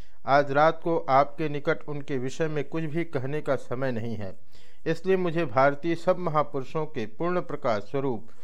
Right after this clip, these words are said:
युगाचार्य भगवान श्री रामकृष्ण का उल्लेख भर करके आज समाप्त करना होगा।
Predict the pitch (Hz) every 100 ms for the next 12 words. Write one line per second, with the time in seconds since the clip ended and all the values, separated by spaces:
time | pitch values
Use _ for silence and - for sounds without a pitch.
0 | - - 123 151 175 170 156 131 113 123
1 | 135 147 143 - 139 131 147 180 170 151
2 | - 135 131 - 120 113 151 139 131 120
3 | 117 139 147 104 90 - - - - 120
4 | 131 - 113 120 123 - 113 101 123 110
5 | 101 95 87